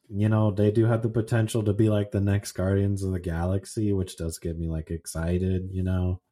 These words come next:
I wouldn't mind seeing something new and is actually good. Um, that would be cool, but that's because I have no expectation for it. The other stuff, you know, if I have an expectation for it,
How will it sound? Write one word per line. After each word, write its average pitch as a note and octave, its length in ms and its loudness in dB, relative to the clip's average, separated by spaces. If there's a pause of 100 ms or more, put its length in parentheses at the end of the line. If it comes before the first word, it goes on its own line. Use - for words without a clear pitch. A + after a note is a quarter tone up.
(300)
I D2 220 -10 (260)
wouldn't D#2+ 300 -2
mind D#2+ 400 -2
seeing D#2 540 -2 (560)
something E2 760 -2
new F2 400 2
and F2+ 340 -2
is D#2+ 160 -6
actually E2 420 -4
good. E2+ 500 -2 (840)
Um, D2 520 -8 (160)
that G#2 100 -4
would C3 80 -2
be A2 180 2
cool, F2+ 500 2 (280)
but E2+ 400 -6
that's G2 200 -2
because G2+ 200 2
I G2+ 60 2
have F#2 140 0
no F2 340 0
expectation E2+ 840 -8
for D#2+ 300 -10
it. D#2 80 -16
The E2+ 160 -4
other F#2+ 320 2
stuff, E2 580 -8
you D#2+ 120 -12
know, D2+ 280 -14 (280)
if - 80 -20
I E2 40 -8
have F2+ 240 0
an F2 100 2
expectation E2+ 760 -2
for D2+ 280 -6
it, C#2 80 -10